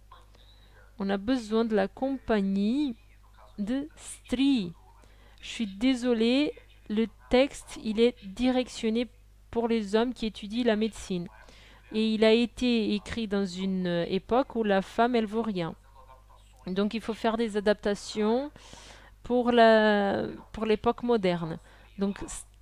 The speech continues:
priyaha, striyaha, priyaha, c'est quelqu'un qui est agréable. Stri signifie femme. Donc de rester dans la compagnie de femmes qui sont agréables. C'est ce qui est écrit littéralement ici.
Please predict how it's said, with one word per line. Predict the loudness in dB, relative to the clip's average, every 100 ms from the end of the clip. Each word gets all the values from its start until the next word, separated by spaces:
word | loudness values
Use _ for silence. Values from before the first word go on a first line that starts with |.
| -20 -2
priyaha, | 2 4 6 4 2
striyaha, | 0 -4 0 2 4 4 2 0 -8 -20 -20 -20 -20 -6
priyaha, | 0 2 4 4 2 0
c'est | -6 -4
quelqu'un | -2 -2 -2
qui | 2
est |
agréable. | 2 2 0 2 4 2 0 -4 -6 -14 -20 -20 -20
Stri | -16 -16 -10 -2 4 6 4 2 -8 -20 -20 -20 -20 -20
signifie | -18 -10 -2 -2 0 -2 -2
femme. | -12 -4 0 0 0 -6 -10 -18 -20 -20 -20 -20 -20 -20 -20 -20
Donc | -10 0 2 2 -4 -20 -20 -6
de | 2
rester | 4 4 -2 -8 0 4 4 2 -4
dans | 0 2 4
la | 2
compagnie | 0 0 0 0
de | -2 -6
femmes | -2 2 2
qui | 0 -6
sont | -2
agréables. | -2 -2 -2 0 0 -4
C'est | -6 -6
ce | -6
qui | -6
est | -6
écrit | -6 -8 -6
littéralement | -4 -4 0 0 0 0
ici. | 0 -2 -8 -12